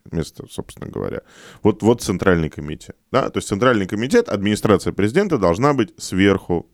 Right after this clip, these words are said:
Ф С Б. В дискурсе, в кавычках, в нашем, как бы, дискурсе есть две версии.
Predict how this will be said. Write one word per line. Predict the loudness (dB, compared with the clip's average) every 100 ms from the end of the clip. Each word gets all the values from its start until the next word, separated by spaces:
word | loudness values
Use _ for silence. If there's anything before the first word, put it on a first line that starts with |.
| -8
Ф | -4
С | -2 -4
Б. | -4 -12 -14 -20 -20 _ -6
В | -4 -2 0 2 2
дискурсе, | 2 2 4 4 2 4 2 0 _
в | -2
кавычках, | 4 6 4 2 -6 -10 -8
в | 0
нашем, | 2 2 0 -4
как | -4 -4
бы, | -2
дискурсе | -2 -4 -6 -8 -4
есть | -2 0
две | 2 2
версии. | 2 -2 -6 -16 -18